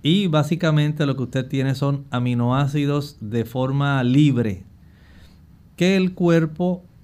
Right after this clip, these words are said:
va a absorber de acuerdo a la necesidad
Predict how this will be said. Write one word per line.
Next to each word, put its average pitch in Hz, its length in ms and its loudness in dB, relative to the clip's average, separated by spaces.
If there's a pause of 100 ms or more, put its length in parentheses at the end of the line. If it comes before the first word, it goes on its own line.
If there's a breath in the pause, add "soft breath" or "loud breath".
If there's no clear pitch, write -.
(240)
va 127 420 2
a 123 640 0
absorber 117 1000 -2
de 110 200 -4
acuerdo 131 520 -2
a 143 40 0
la 135 120 0
necesidad 123 1160 -2